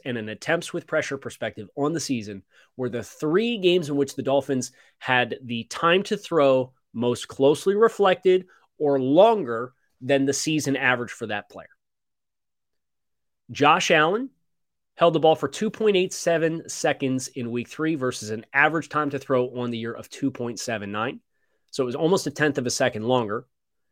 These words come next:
And his average depth of target against the Dolphins was only five point seven yards. So holding it for almost three seconds to,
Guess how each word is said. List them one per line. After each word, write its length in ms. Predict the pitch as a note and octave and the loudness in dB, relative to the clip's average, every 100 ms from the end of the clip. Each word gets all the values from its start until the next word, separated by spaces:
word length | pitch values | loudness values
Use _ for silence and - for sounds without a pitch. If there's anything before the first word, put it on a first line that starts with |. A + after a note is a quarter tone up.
| _ _ G#2 | _ _ -4
And 80 | |
his 180 | G2+ D#3 | 0 4
average 260 | C3 B2 - | 4 4 2
depth 180 | B2+ - | 0 -2
of 80 | |
target 240 | - A#2 G#2 | -4 -4 -2
against 220 | G#2 G2+ | -6 -6
the 80 | G#2 | -4
Dolphins 340 | A2 - G#2+ | -4 -4 -10
was 140 | F#2+ G#2 | -10 -6
only 180 | A#2+ | -6
five 260 | A2 G#2+ G#2 | -4 -4 -4
point 280 | - A2+ G2+ | -6 -12 -8
seven 260 | G#2 F#2+ | -8 -8
yards. 300 | A2 C3+ A2 | -6 -6 -6
So 80 | G2+ | -8
holding 260 | - D#3 C#3+ | -2 0 0
it 80 | A#2+ | 0
for 100 | A2 | 0
almost 240 | C#3 C3 | 0 0
three 160 | C3+ A#2 | -4 -4
seconds 400 | B2 A2 G#2+ - | -2 -4 -6 -8
to, 140 | G#2 | -12